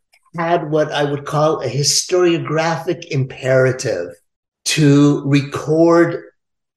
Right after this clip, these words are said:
the catastrophe that he saw around him. Uh,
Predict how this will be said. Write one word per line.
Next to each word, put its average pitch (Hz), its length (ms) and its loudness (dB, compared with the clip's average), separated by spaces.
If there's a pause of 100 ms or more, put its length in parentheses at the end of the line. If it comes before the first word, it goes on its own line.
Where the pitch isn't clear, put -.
(120)
the 139 140 -4
catastrophe 135 1200 -2 (100)
that 117 340 -6
he 117 80 -6
saw 117 380 -2
around 104 400 -6
him. 104 300 -14 (420)
Uh, 135 340 0